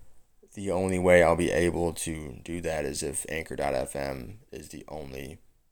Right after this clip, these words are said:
provider that I use for this, for this podcast, which isn't a problem,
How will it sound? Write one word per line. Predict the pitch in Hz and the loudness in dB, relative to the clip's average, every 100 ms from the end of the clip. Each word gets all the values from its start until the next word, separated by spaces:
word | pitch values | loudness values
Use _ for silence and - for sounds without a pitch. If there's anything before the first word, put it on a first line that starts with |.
| _ | _
provider | 87 78 80 67 | -12 -10 -8 -8
that | 71 | -8
I | 69 | -8
use | 64 87 76 | -6 -4 -4
for | - | -4
this, | 71 62 - - - _ | -6 -2 -2 -4 -12 _
for | - 73 | -20 -16
this | 64 - | -14 -10
podcast, | 113 92 - - - | -4 -4 -4 -8 -8
which | 82 | -8
isn't | 101 101 | -6 -6
a | 71 | -6
problem, | - 95 95 62 67 | -2 2 2 0 -8